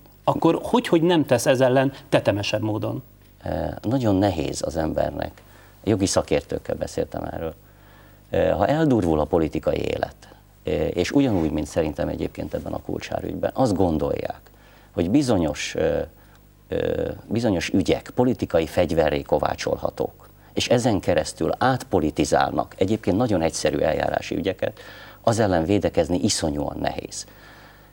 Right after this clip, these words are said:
Speaker 2: Ö, azt mondják a jogászok, hogy a legnehezebb bebizonyítani az ember ártatlanságát.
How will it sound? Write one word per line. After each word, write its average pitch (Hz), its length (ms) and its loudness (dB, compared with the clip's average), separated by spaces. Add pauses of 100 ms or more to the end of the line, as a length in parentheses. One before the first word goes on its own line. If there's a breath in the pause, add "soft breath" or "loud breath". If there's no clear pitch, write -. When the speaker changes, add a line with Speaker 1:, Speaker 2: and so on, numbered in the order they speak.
(140 loud breath)
Speaker 2:
Ö, 87 200 0
azt - 180 0
mondják 92 300 4
a 76 60 0
jogászok, 76 540 -2
hogy 80 160 -2
a 78 100 0
legnehezebb 92 680 2
bebizonyítani 78 720 0
az 78 100 -2
ember 71 220 0
ártatlanságát. - 920 -8